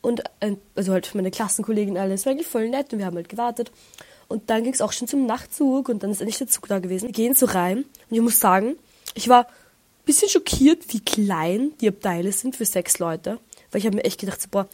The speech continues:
sechs Leute in so ein Abteil hineinzubringen, ist schon schwierig. Jetzt muss ich auch sagen, dass ich eine relativ kleine Person bin. Und ich denke, wenn man jetzt echt irgendwie zwei Meter groß ist, ist das nochmal eine ganz andere Sache. Auf jeden Fall, ähm, haben dann meine Schwester, eine Freundin, ein Freund und ich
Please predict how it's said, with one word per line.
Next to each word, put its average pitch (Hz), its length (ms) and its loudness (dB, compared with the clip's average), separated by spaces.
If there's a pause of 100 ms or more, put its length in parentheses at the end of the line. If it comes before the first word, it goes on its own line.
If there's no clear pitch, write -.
(220)
sechs - 340 -2
Leute 254 260 0
in 226 60 0
so 254 160 -2
ein 254 60 2
Abteil 233 300 -2
hineinzubringen, 208 640 -4
ist 208 80 -6
schon 277 140 -4
schwierig. 208 420 -2
Jetzt - 120 -10
muss 233 100 4
ich - 60 0
auch - 140 -2
sagen, 208 300 0
dass 175 120 -4
ich - 60 -6
eine 190 140 0
relativ 190 300 -2
kleine 180 320 -2
Person 180 420 -4
bin. 190 200 -4
Und 269 80 -10 (280)
ich 196 100 -6
denke, 202 220 -2
wenn 208 60 -2
man 202 100 -2
jetzt - 100 -10
echt - 240 -10
irgendwie 202 400 -2 (320)
zwei 208 220 2
Meter 214 260 0
groß 196 380 0
ist, 233 120 -4
ist - 180 -2
das - 220 4 (140)
nochmal - 360 2
eine 277 100 0
ganz 269 180 2
andere 240 300 -2
Sache. 214 400 0 (540)
Auf 220 160 0
jeden 226 440 6
Fall, 190 440 2 (760)
ähm, 190 240 -2 (400)
haben 226 120 -4
dann 220 140 0
meine 214 160 -2
Schwester, 226 380 -4
eine 220 120 -2
Freundin, 226 480 -6
ein 196 120 -6
Freund 214 320 -8
und 196 120 -8
ich - 200 -10